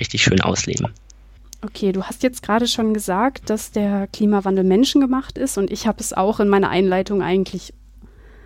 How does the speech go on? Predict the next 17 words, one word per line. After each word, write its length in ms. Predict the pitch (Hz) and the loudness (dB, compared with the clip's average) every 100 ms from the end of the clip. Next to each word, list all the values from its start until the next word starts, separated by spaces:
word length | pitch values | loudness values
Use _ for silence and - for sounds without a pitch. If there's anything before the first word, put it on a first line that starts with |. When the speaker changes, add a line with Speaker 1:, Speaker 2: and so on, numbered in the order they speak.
| - | -20
Speaker 2:
einfach 460 | - 202 190 185 - - - - - - - | 0 2 4 2 -2 -16 -20 -20 -20 -20 -10
so 200 | 220 208 | -6 -6
gesagt. 680 | 190 170 165 240 330 - - - | -6 -6 -4 -2 -4 -4 -12 -6
Wie, 420 | 202 233 233 - | -2 -2 -4 -8
was 260 | 214 214 208 | -4 -2 2
ist 180 | 254 - | 2 2
denn 140 | 202 | 0
eigentlich 560 | 131 180 185 185 180 - | 0 0 0 -4 -4 -2
der 180 | 170 | -2
Klimawandel 720 | 170 - 208 185 175 170 175 | -2 0 2 2 2 2 2
und 180 | 170 180 | 2 2
was 140 | 190 202 | 0 -2
ist 160 | 202 | -4
daran 260 | 202 196 202 | -2 2 4
menschengemacht? 840 | 208 220 190 160 160 165 - - - - - - | 4 2 0 0 -2 -4 -8 -18 -20 -20 -6 -4
Speaker 1:
Ja, 200 | 92 - | -4 -4
also, 400 | - 107 110 | 0 2 4